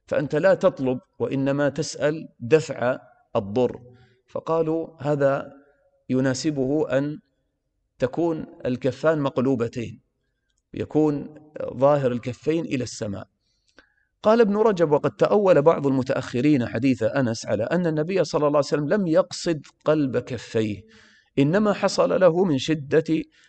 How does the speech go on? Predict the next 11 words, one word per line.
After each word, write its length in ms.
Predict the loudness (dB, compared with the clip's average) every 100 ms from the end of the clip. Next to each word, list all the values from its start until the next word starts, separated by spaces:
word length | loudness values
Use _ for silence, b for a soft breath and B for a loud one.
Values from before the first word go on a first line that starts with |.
| b 2
رفع 340 | 4 4 -2 -4
يديه، 680 | -2 0 0 0 0 0 -2 _ _ _ _ _ _ _ _ _ _ _ -2
آه، 1300 | 0 0 -2 -6 -10 -12 -14 -16 -18 -18 -20 -20 -12 -6
انحناء 540 | -6 -2 0 2 0
بطونهما 640 | -2 -2 0 0 0 0 0
إلى 220 | -2 -2
الأرض، 320 | -4 -6 -10 -14 _ _ _ _ _ _ b b b
وليس 460 | 4 4 2 0 -2
الأمر 680 | -2 -2 -2 -2 0 0 -2
كما 400 | -2 -2 0 2
ظنه، 600 | 2 2 0 -2 -4